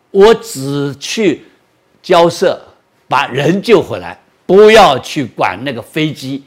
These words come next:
要不要。啊，我要把它分开来，基于人道，我要去救人，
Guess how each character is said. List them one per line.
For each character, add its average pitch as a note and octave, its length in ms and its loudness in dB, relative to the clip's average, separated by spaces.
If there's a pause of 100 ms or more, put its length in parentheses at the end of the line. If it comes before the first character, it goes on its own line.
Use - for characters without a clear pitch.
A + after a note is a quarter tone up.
(140)
要 B2 160 -4
不 A2+ 120 -12
要。 F#2+ 140 -10 (1200)
啊， D#2 300 -18
我 A2+ 100 -14
要 G#2+ 80 -8
把 E2+ 140 -16
它 F#2 80 -16
分 D3+ 240 -8
开 B2 160 -10
来， F2+ 200 -12 (200)
基 F#3 180 -6
于 F3 80 -4
人 D3+ 240 -2
道， F#3+ 260 0
我 B2 80 -6
要 C#3 60 -2
去 D#3+ 140 -10
救 E3 240 2
人， A#2+ 260 -6